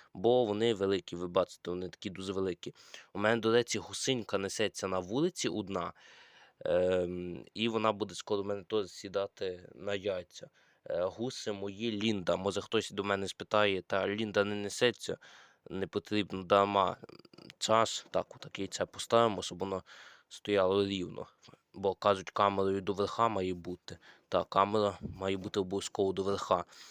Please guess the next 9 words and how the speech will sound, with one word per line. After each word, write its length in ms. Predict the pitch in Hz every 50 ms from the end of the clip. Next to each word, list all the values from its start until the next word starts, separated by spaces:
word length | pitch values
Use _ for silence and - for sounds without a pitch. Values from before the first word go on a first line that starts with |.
| - - - _ -
Ну, 160 | 143 160 143 -
е, 240 | - 104 104 101 101
яйця 400 | 98 107 110 110 107 - - 104
я 200 | 101 98 104 95
прокручую 720 | - - 107 101 - - - 117 127 123 - - 101 95
три 320 | 90 - - 101 110 113 110
рази. 380 | 104 101 98 87 92 87 85 82
Три 200 | - - 110 113
рази 280 | 110 104 98 92 98